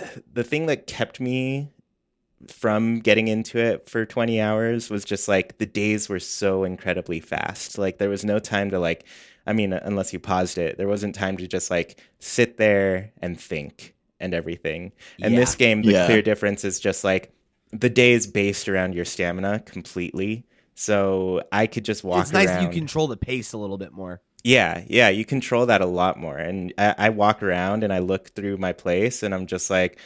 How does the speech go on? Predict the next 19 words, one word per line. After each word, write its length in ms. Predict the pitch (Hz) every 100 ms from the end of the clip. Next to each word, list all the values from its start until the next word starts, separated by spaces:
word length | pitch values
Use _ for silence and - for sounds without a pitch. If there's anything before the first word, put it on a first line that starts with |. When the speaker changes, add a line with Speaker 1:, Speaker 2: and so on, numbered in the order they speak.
| - _ -
Speaker 1:
"All 100 | 117
right, 240 | 151 139 -
I 80 | 101
think 240 | - 117
this 180 | 123 120
is 140 | 120 117
what 100 | 110
I'm 140 | 110
gonna 180 | 110 107
work 300 | 110 117 92
on 400 | 85 82 85 92 -
today. 540 | - 87 80 80 82
All 320 | - 98 104
of 60 | 113
these 180 | 107 104
places 500 | - 120 120 107 95
to 200 | - -
upgrade 560 | 110 - 101 92 87 90
need 320 | 92 95 95